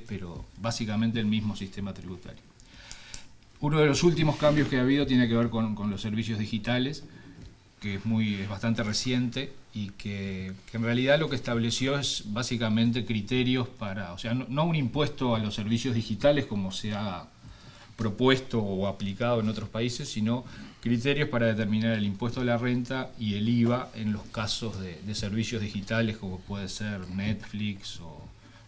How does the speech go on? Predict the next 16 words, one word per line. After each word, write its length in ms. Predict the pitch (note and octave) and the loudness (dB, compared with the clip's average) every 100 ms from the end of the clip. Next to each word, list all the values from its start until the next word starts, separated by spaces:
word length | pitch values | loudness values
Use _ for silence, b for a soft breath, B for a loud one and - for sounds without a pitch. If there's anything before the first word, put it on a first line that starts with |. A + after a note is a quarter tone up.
| - | -12
o 140 | F#2 | -8
otros 280 | G2 F#2+ F#2 | -8 -6 -8
sistemas 460 | F#2 - G2 F#2+ F#2 | -8 -6 -4 -4 -6
audiovisuales 1000 | F2 F2 F2+ - G#2 G#2+ G#2+ G#2+ G#2 - | -8 -8 -6 -6 -2 -2 0 -2 -4 -8
o, 220 | D#2+ D#2 B B B B B - | -10 -14 B B B B B -4
o 80 | G#3+ | 0
inter-, 340 | G#3+ G#3+ G#3 | 2 0 -2
o 160 | - G#2+ | -2 -4
plataformas 600 | A#2 G#2 A2+ - C3 B2+ | -2 -2 0 2 2 2
que 60 | A2+ | 0
intermedian 720 | G#2 G#2 G#2 A#2 A#2 A2 G#2 | 0 0 2 2 4 2 0
en, 160 | G2 G2 | -2 -4
en 100 | G#2+ | -4
servicios 800 | G#2 G#2 G2+ G#2+ G#2 - A2 G2 | -4 -4 -2 0 0 -2 -4 -4
entre, 420 | F#2+ F2+ F#2 E2 | -4 -6 -8 -6
entre 300 | F#2+ F#2+ F2+ | -6 -6 -10